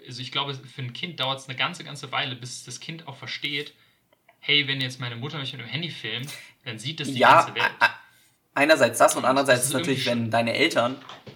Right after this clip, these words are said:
Speaker 2: deine größten Bezugspersonen, dir die ganze Zeit erzählen, das ist okay und das ist normal, dass man sowas macht,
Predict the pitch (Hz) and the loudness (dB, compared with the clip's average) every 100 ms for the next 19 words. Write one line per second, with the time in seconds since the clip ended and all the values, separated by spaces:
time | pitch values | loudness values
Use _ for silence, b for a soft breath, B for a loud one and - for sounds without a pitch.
0 | - 123 120 117 117 - 131 131 127 110 | 0 2 2 0 -2 -2 -2 -2 -4 -6
1 | 151 - 131 123 123 117 - 135 127 127 | -6 -6 -6 -4 -6 -8 -2 -2 2 2
2 | 123 - - 123 - 135 117 113 120 - | 2 0 -2 -4 0 2 2 -2 -4 -6
3 | - 330 330 123 117 117 110 107 - - | -4 2 2 2 -2 -8 -8 -8 -8 -6
4 | 120 123 165 139 147 127 - 120 123 123 | 2 6 6 6 0 -6 -6 -4 -2 -4
5 | - 117 - | -4 -6 -6